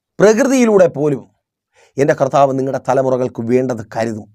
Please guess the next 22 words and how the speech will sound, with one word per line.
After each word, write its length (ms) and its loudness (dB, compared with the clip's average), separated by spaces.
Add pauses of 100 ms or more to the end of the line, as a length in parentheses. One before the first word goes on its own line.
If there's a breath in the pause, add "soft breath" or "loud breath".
(120)
ഇന്നായിരിക്കുന്ന 640 -2
അവസ്ഥയിൽ 480 -2
നിന്ന് 160 -2 (320 soft breath)
പുറത്തു 340 0
വരുവാൻ 220 -6 (120)
ഒരു 100 0 (100)
മനുഷ്യനും 440 -4 (840 soft breath)
ആർക്കും 300 0
അവർക്ക് 280 -2
വേണ്ടി 140 -2 (120)
ചെയ്യുവാൻ 420 2
കഴിയാത്തത് 480 -2 (300)
ദൈവം 300 0 (560)
അവർക്ക് 340 -4
വേണ്ടി 280 -6 (600)
പ്രതീക്ഷിക്കാത്ത 680 -2 (260)
നിലകളിൽ 420 -6
ചെയ്യും. 200 -12 (160)
അതെ, 140 -4 (500 soft breath)
ആ 40 0 (100)
ബിസിനസ്സിന് 460 -6 (1120)
ഒരു 100 0